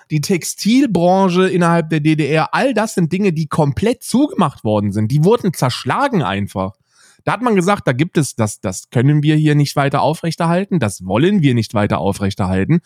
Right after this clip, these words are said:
und deswegen wird es zugemacht. Und das ist eine gesellschaftliche Kränkung, die bis heute politisch nachwirkt. Ja? Also ganz, ganz viele, Millionen von D D R, von ehemaligen D-D-R-Bürgern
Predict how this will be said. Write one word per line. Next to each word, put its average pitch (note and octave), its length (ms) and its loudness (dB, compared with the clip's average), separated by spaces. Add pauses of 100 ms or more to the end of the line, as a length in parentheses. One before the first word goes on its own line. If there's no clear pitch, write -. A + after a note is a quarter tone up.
(240)
und G3 120 2
deswegen G#2+ 400 0
wird A#2+ 100 0
es - 140 -2
zugemacht. D3 520 0 (360)
Und B2+ 160 0
das G3+ 140 -2
ist A3 120 -4
eine C3+ 300 0
gesellschaftliche C3 800 -2
Kränkung, D3+ 600 0 (300)
die D#3+ 140 2
bis C#3 340 -2
heute A3 320 0
politisch D3+ 460 0
nachwirkt. G2+ 600 -4 (540)
Ja? C3+ 280 -2 (360)
Also C#3 320 -2
ganz, C#4+ 460 -2
ganz A#3 340 -2
viele, A3 420 0
Millionen G3+ 920 2
von G#3 280 0
D G3 120 0
D F#3 120 0
R, D#3+ 140 -4
von D#3 120 -2
ehemaligen F#3+ 680 0
D-D-R-Bürgern D3+ 800 2